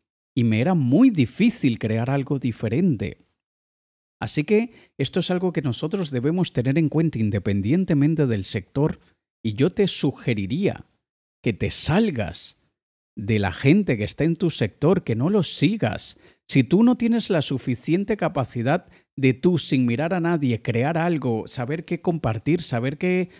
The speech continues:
qué, qué, qué darle al público de valor, etcétera, etcétera, probablemente es porque no estás tan familiarizado o familiarizada con tu sector. Porque tú tienes que haber estudiado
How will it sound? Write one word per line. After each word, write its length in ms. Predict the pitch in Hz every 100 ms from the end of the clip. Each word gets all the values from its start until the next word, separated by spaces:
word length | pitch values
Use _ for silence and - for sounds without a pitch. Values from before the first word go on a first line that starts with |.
| _ _ _ _ -
qué, 460 | 156 175 170 - -
qué, 240 | 147 156
qué 160 | 208 160
darle 300 | 175 175 170
al 120 | 147
público 440 | 135 165 175 151
de 120 | 135 120
valor, 300 | 113 147 175
etcétera, 460 | 139 - 151 185
etcétera, 560 | 135 - 135 190 196 220 _ _ _ _ _ -
probablemente 640 | 120 117 156 196 196 202 208
es 100 | -
porque 340 | 202 180 139
no 100 | 131
estás 400 | 151 - 196 -
tan 220 | 196 160
familiarizado 840 | 143 135 123 117 113 107 - 131 180
o 40 |
familiarizada 800 | 180 170 127 117 110 98 120 190 220
con 160 | 131
tu 120 | 131
sector. 600 | - 117 - 127 113 107 _ _ _ _ _ _ _ _ -
Porque 220 | 123 131
tú 140 | 113 135
tienes 380 | 139 214 247
que 80 | -
haber 160 | 110 104
estudiado 680 | 98 - 104 87 82 78